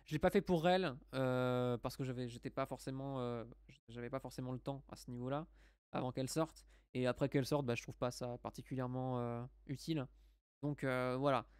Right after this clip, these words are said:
Euh, je vais essayer de le faire pour, euh, le prochain personnage, puisque bon, je sais, je sais qu'il va sortir. Euh, enfin, je sais que ce, ce personnage va sortir et qu'il risque d'être assez intéressant. La fameuse tisseuse. La, la, la, la, ouais, la tisseuse à peu près.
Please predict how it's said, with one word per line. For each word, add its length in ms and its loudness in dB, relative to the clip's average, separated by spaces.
Euh, 200 2
je 120 -4
vais 60 4
essayer 200 2
de 60 0
le 80 4
faire 300 2
pour, 400 2
euh, 40 4
le 80 2
prochain 260 0
personnage, 400 0
puisque 240 -6
bon, 140 -4
je 100 -6
sais, 280 -2
je 60 -6
sais 140 -10
qu'il 120 -8
va 60 -2
sortir. 320 -6
Euh, 360 2
enfin, 200 -4
je 60 -8
sais 180 2
que 260 -6
ce, 180 -4
ce 100 -4
personnage 260 -2
va 60 0
sortir 240 -2
et 60 0
qu'il 260 -6
risque 280 0
d'être 220 -4
assez 240 -2
intéressant. 580 0
La 80 -4
fameuse 360 2
tisseuse. 580 0
La, 60 -2
la, 200 0
la, 140 -6
la, 220 -2
ouais, 140 -2
la 80 -2
tisseuse 320 -6
à 40 -6
peu 100 -10
près. 160 -10